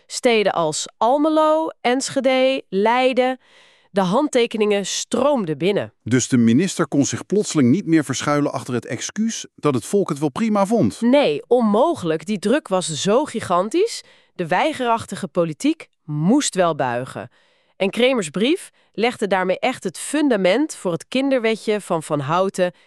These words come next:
Speaker 1: in achttien vierenzeventig.
Speaker 2: De eerste wet die kinderarbeid echt aan banden legde.
Speaker 1: Exact. Het laat voor jou als luisteraar echt fascinerend goed zien dat kille feiten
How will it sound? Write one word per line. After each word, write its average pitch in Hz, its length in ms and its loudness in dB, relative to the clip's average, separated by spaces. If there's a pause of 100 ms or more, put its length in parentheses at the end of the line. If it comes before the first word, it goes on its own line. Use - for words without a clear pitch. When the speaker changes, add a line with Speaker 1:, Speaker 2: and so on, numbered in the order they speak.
(140)
Speaker 1:
in - 180 -6
achttien 175 380 -4
vierenzeventig. 143 1040 -6
Speaker 2:
De 143 120 0
eerste 175 440 0
wet 143 340 -2
die 113 180 -6
kinderarbeid 120 880 2
echt - 340 -2
aan 123 200 4
banden 92 300 2
legde. - 440 -12
Speaker 1:
Exact. - 680 -6 (120)
Het - 100 -20
laat 226 280 -2
voor 208 120 -8
jou 214 220 0
als 180 180 -4
luisteraar 185 680 -4 (120)
echt 208 300 -6
fascinerend 202 760 -2
goed - 280 -8
zien 196 200 -6
dat 175 240 -6
kille 262 300 -4
feiten 185 540 -4